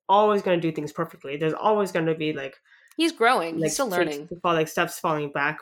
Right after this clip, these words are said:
Speaker 1: but it's just a matter of, like, still trying and trying.
Speaker 2: Yeah, exactly.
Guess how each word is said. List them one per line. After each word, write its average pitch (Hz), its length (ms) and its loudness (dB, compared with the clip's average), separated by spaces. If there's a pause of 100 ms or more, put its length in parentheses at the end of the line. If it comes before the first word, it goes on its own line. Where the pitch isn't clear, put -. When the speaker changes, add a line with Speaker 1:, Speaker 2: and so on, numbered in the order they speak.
Speaker 1:
but 165 160 0
it's 156 80 -2
just 165 180 -4
a 156 60 -4
matter 147 300 -4
of, 147 120 -6
like, 135 240 -8 (440)
still 190 360 0
trying 147 420 -6
and 135 80 -10
trying. 147 460 -10 (600)
Speaker 2:
Yeah, 180 180 -2 (220)
exactly. 170 560 -4